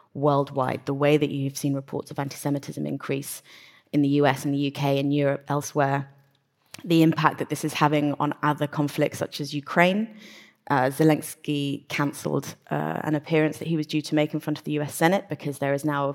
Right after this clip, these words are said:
sort of funding dispute over whether or not they can continue funding Ukraine. I think next year, if you're in Asia and you feel a little bit threatened by China, you'll be worried because there's only so much time and attention and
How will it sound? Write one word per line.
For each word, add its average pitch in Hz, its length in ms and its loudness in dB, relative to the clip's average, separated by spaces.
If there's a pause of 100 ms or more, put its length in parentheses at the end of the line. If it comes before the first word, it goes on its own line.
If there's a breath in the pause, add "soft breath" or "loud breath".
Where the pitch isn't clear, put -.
sort - 140 -8
of 143 80 -8
funding 147 680 0
dispute 143 560 -8
over 147 160 -4
whether 143 260 -2
or - 20 -4
not 143 200 -4
they - 40 -8
can - 180 -12
continue 143 380 -2
funding 143 360 -2
Ukraine. 151 540 -2 (580 loud breath)
I 165 80 6
think 151 400 4 (100)
next - 420 4
year, 160 220 8
if 143 160 -2
you're 147 160 2
in 143 80 0
Asia 185 320 6
and 165 140 4
you 143 60 -2
feel 147 200 0
a 143 40 4
little 147 180 4
bit - 160 -2
threatened - 300 -2
by 139 100 2
China, 170 380 2
you'll 165 180 2
be 147 140 -2
worried 156 440 4
because 139 440 -6
there's 143 180 -2
only 143 140 -2
so 143 180 -4
much 143 340 -2
time 143 240 0
and 139 80 2
attention 143 480 -2
and 135 200 -2